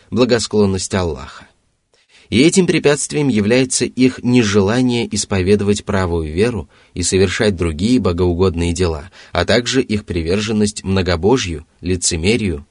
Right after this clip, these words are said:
и ослушанию. Одним словом, Аллах сообщил, что если лицемеры, которые отказались принять участие в походе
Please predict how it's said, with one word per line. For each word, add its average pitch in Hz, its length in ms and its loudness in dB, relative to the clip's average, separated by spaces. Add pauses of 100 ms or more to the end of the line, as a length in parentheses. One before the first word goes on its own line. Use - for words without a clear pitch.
(120)
и 104 60 2
ослушанию. 104 720 -4 (1120)
Одним 110 340 2
словом, 143 500 2
Аллах 107 400 0
сообщил, 87 640 -4 (340)
что - 200 -4
если 110 420 2
лицемеры, 104 720 0
которые 98 460 0
отказались 104 760 -2
принять 95 480 -2
участие 98 560 -2
в - 80 -16
походе 90 540 0